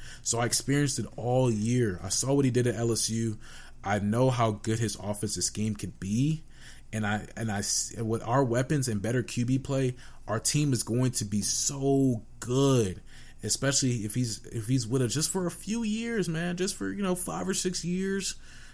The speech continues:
maybe, you know, maybe even four, like, just for a little bit. And we can really terrorize the N F C South, man. We really could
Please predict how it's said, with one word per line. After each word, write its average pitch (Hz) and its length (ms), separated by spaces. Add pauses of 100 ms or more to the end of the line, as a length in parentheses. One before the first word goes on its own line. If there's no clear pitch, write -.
(140)
maybe, 170 240
you 180 220
know, 156 180
maybe 175 240
even 185 240
four, 180 480
like, 101 320
just 143 220
for 160 160
a 139 60
little 135 280
bit. 135 380 (560)
And 117 480 (200)
we 147 140
can 117 220
really 143 200
terrorize 120 640
the 98 120
N 104 80
F 98 80
C 101 140
South, 85 360
man. 87 280
We 101 100
really 127 260
could 117 400